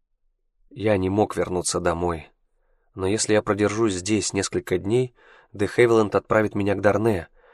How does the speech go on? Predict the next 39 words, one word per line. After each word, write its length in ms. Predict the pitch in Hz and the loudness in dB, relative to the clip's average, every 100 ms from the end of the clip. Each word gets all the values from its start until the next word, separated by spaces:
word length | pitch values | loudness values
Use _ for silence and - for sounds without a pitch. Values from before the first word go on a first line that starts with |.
| _ _ | _ _
и 80 | 110 | -4
я 180 | 104 104 | 0 0
сделаю 420 | 98 113 107 104 | 4 4 4 2
свой 260 | - 95 90 | 2 0 0
первый 360 | - 107 101 | 0 0 0
переплет. 680 | 90 101 98 98 90 - - _ - _ _ _ _ _ _ _ _ _ | 0 -2 -2 -2 -2 -4 -20 _ -20 _ _ _ _ _ _ _ _ _
Теперь, 300 | - 98 143 | -2 4 4
когда 240 | 110 98 | 2 2
я 100 | 101 | 2
знал, 220 | 101 113 107 | 2 0 0
что 200 | - 98 | 0 -2
меня 200 | 92 90 | 0 -4
ждет, 400 | 87 123 123 - | 0 0 -2 -8
мне 280 | 98 104 113 | -4 0 2
было 260 | 117 113 | 4 2
чуть-чуть 340 | - - 123 117 | 0 -6 -6 -2
полегче. 540 | 120 107 - - - _ _ _ - - | -2 -2 -4 -10 -12 _ _ _ -20 -8
Но 100 | - | -4
в 80 | 101 | 0
то 100 | - | 2
же 120 | 104 | 2
время 280 | 101 120 110 | 4 4 4
я 120 | 98 | 2
понял, 340 | 92 127 117 95 | 2 2 2 0
что 180 | - 95 | -2 -6
не 120 | 92 | -6
смогу 400 | - 95 98 123 | -4 -4 -4 -4
убежать 400 | 107 101 107 101 | -2 -2 -2 -4
от 80 | - | -4
судьбы, 460 | 101 104 117 90 _ - - _ | -6 -2 -2 -2 _ -20 -20 _
и 140 | 110 | -6
испытывал 560 | 101 - 110 104 98 101 | -6 -4 -4 -2 -2 -2
страх. 580 | - - 110 82 - - _ _ _ _ _ _ | -4 -4 -6 -6 -12 -20 _ _ _ _ _ _
Побывав 540 | - 95 98 113 113 98 | -6 0 4 4 4 2
у 60 | |
Дарне 480 | 92 98 101 120 92 | 2 2 4 2 0
и 120 | - | -2
сделав 440 | 95 87 107 101 - | -4 0 2 2 -2
переплет, 520 | 90 90 110 127 | -4 -2 0 -2